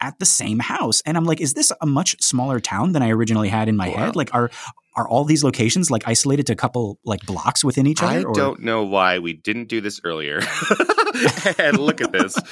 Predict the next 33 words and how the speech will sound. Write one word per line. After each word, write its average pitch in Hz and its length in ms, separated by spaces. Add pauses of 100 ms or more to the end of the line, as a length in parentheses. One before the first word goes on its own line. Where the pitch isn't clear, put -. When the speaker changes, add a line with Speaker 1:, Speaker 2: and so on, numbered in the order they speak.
(320)
Speaker 2:
but 107 340
Speaker 1:
Forgive 127 440
us, 110 160
listeners, 90 420
we 101 100
have 95 120
sinned. 87 340
Speaker 2:
<laughs> - 20
But - 140
now 123 360
that 160 120
I 139 120
have 123 200
it 113 60
on 98 160
Google 92 280
Maps, 127 560 (640)
yeah. 113 520
Speaker 1:
One 147 260
star. 104 500 (240)
They 127 120
don't 180 120
even 110 240
know 131 400 (540)
Speaker 2:
<laughs> - 460
Speaker 1:
the 117 160
geographical 143 760
location 120 500
of 104 100
all 127 260
of 113 140
these 117 260
lo-, 120 200